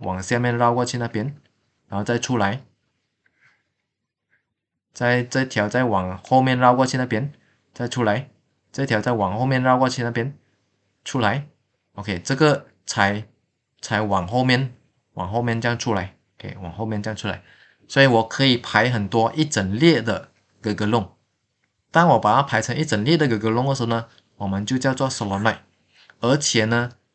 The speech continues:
它不再是能够围绕着一个线条了，它是将会，中间的当然是会这样直上，OK，中间的会这样直上，它的 medan magnet 啊。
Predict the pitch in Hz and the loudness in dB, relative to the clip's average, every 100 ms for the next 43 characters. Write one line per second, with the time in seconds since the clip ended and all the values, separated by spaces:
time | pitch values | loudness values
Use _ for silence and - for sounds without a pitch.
0 | _ - - 127 120 120 123 - _ _ | _ -10 0 4 4 2 -2 -10 _ _
1 | _ _ _ _ _ _ _ _ _ - | _ _ _ _ _ _ _ _ _ 0
2 | 156 147 143 143 156 123 107 107 135 143 | 2 4 4 4 2 2 0 0 2 0
3 | 143 _ _ _ _ - 104 107 127 127 | -4 _ _ _ _ -2 2 4 4 4
4 | 123 127 131 127 - 127 - - 120 120 | 2 -2 -2 -2 -2 -2 -2 -4 -4 -4
5 | 90 90 87 - _ _ _ - 123 110 | -4 -4 -8 -14 _ _ _ -6 -4 0
6 | 143 175 107 110 139 165 - _ _ _ | 0 2 0 2 2 2 -4 _ _ _
7 | - 151 147 160 175 147 120 120 143 147 | 2 4 6 6 6 4 4 2 2 2
8 | 135 135 127 - 95 98 113 95 - _ | 2 0 -2 -4 -4 0 0 -2 -14 _
9 | _ 117 135 - 104 101 101 107 120 107 | _ -6 -6 -8 -10 -6 -6 -6 -6 -6
10 | 107 95 92 135 170 - - _ _ - | -8 -6 -2 0 0 -4 -20 _ _ -6
11 | 110 107 98 - 110 110 120 107 113 120 | 0 0 -2 -4 -2 2 2 0 -2 -4
12 | 101 | -4